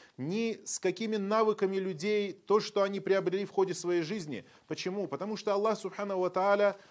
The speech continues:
Он устроитель этого мира, Он управляющий в этом мире, и Он знает то, что и на что влияет – и что полезнее для людей. Аллах, Субханаху ва Тааля, знает пользу, э, в деяниях человека, пользу в тех или иных делах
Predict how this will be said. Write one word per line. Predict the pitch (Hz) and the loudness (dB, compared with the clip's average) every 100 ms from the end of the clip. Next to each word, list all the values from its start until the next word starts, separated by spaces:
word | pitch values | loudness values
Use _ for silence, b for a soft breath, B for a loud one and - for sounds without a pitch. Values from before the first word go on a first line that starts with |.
| B | B
Он | 170 220 | 2 2
устроитель | 190 165 180 180 185 160 170 | 2 -4 0 0 0 -2 -2
этого | 170 151 | 0 -2
мира, | 139 180 185 98 - | 0 2 2 2 0
Он | 170 214 | 0 0
управляющий | 196 170 165 180 208 185 - | 0 0 2 2 2 2 0
в | 160 | -2
этом | 175 160 | -2 -4
мире, | 165 220 151 | -2 -2 -2
и | 135 | 0
Он | 175 180 | -2 -2
знает | 127 170 240 214 - - | -4 -4 -2 -2 -6 4
то, | 185 220 214 B B B _ _ | 8 8 6 B B B _ _
что | - - 226 233 | -14 -2 4 4
и | 180 | 4
на | 190 180 | -2 -2
что | - 202 | 4 4
влияет – | 165 147 175 196 175 - b b - | 4 2 6 4 2 -4 b b -10
и | 165 175 - | -6 -6 -6
что | - - 196 | -10 4 4
полезнее | 202 165 165 202 190 165 175 165 | 6 2 2 0 0 -4 -4 -2
для | 156 | 0
людей. | 156 143 131 107 | 0 0 0 -2
Аллах, | 185 226 226 | 0 0 -2
Субханаху | 190 - 214 202 | -4 -8 -2 -2
ва | 190 | 2
Тааля, | 208 208 196 | 2 2 2
знает | 151 208 208 - - | -2 -2 -2 -4 2
пользу, | 214 226 175 160 104 - b b b b b b b _ | 2 2 2 2 2 -8 b b b b b b b _
э, | 131 143 143 139 | 0 4 4 2
в | 123 | 0
деяниях | 147 196 220 202 185 | 2 4 4 2 -2
человека, | - 180 180 180 214 190 | -2 2 4 6 4 4
пользу | - 208 214 180 | 4 4 6 2
в | - | 0
тех | 220 214 | -2 0
или | 196 180 | 0 0
иных | 175 202 151 | -2 -2 0
делах | 175 208 220 - | 4 4 4 -2